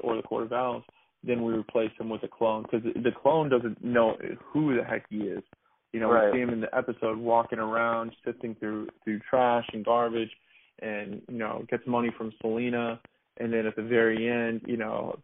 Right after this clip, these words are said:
Speaker 1: confronts, um, was it Isley,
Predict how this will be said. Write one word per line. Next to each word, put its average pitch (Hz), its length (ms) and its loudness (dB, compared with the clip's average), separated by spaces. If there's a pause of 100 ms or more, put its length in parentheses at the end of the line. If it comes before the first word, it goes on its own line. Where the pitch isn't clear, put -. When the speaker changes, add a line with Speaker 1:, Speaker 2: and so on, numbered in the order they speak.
Speaker 1:
confronts, 117 580 -4 (320)
um, 117 460 -6 (840)
was 113 160 2
it - 120 0
Isley, 113 560 2